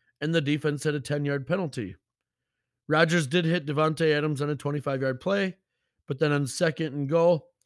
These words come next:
he threw a pass behind and ahead of Aaron Jones and, uh, took Aaron Jones to the ground just trying to catch it. That was two yards. And on third and goal, he held the ball, taking a sack, leading, like I said, to the Crosby field goal.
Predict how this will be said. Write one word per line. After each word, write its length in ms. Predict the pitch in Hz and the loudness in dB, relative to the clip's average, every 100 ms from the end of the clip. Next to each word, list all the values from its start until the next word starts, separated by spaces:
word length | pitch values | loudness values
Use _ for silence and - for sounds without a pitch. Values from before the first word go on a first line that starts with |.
| _ _ | _ _
he 140 | - | -4
threw 220 | 151 175 160 | -2 2 2
a 40 | |
pass 320 | - 156 147 | 2 0 0
behind 580 | - 139 127 175 185 185 | -2 -2 0 2 2 2
and 120 | 170 | 0
ahead 380 | 143 160 180 170 - _ _ - | 0 2 2 -2 -6 _ _ -8
of 120 | 135 | -2
Aaron 360 | 143 151 143 135 | 2 2 2 0
Jones 580 | 156 202 208 202 - - _ _ _ _ _ _ _ _ - | 0 2 0 -2 -8 -14 _ _ _ _ _ _ _ _ -6
and, 140 | 151 143 | -2 2
uh, 340 | 139 131 127 - | 2 2 -2 -2
took 220 | 180 160 | -4 -2
Aaron 240 | 165 165 | 0 0
Jones 300 | 147 160 151 | 2 2 2
to 120 | - 139 | -4 -6
the 80 | |
ground 280 | 131 156 156 | 0 2 2
just 180 | 143 139 | -2 -4
trying 160 | 160 135 | -4 -4
to 40 | |
catch 300 | - 175 - | -2 -2 -2
it. 160 | 190 - | -4 -4
That 120 | 131 135 | -4 -4
was 140 | 127 | -4
two 140 | - | -6
yards. 420 | 147 170 185 151 - _ _ _ _ _ _ | -2 0 0 -2 -10 _ _ _ _ _ _
And 120 | 160 | 2
on 120 | 175 156 | 4 4
third 220 | 165 165 | 4 4
and 160 | 156 143 | 4 2
goal, 200 | 151 156 | 2 4
he 100 | 139 | 2
held 280 | 131 156 143 | 0 0 -2
the 80 | |
ball, 280 | 131 139 139 | 0 2 2
taking 380 | - 139 127 135 | 0 -4 -4 -6
a 80 | 127 | -6
sack, 460 | - 175 175 170 _ _ _ _ _ | -2 0 0 -2 _ _ _ _ _
leading, 320 | - 151 151 143 | -2 0 2 0
like 200 | 135 131 | -2 -2
I 100 | 131 | -2
said, 220 | 131 120 | -2 -4
to 60 | |
the 100 | 120 | -4
Crosby 340 | 113 110 110 117 | -4 -4 -4 -6
field 260 | - 208 | -2 0
goal. 240 | 160 82 | 0 -4